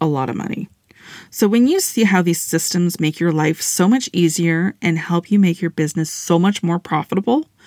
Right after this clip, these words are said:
you'll wonder what took you so long to get these systems in place. These systems take a lot of stress out of running a business because you will be confident that you know your business and you know it well.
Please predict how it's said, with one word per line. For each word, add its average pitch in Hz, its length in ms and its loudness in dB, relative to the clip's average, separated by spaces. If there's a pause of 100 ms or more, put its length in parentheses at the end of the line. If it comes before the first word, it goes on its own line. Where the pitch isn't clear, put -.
(400)
you'll 311 160 2
wonder 269 280 2
what 175 180 0
took - 220 -4
you 190 60 0
so 175 180 -2
long 160 240 0
to 156 80 -4
get 147 180 -4
these 170 160 -2
systems 156 440 -6
in 151 120 -4
place. - 520 -6 (500)
These - 220 2
systems 269 440 0
take - 240 -2
a 165 60 0
lot 165 320 0
of 208 80 0
stress 156 500 -4
out 175 80 -2
of 156 120 -2
running 160 260 0
a 202 60 4
business 190 520 0 (360)
because 185 360 2
you 185 120 2
will 247 100 2
be 247 120 0
confident 214 680 0 (220)
that 180 180 -2
you 196 140 6
know 202 180 6
your 190 160 2
business 175 480 0 (320)
and 170 220 2
you 165 100 2
know 156 300 0
it - 60 -6
well. - 500 -4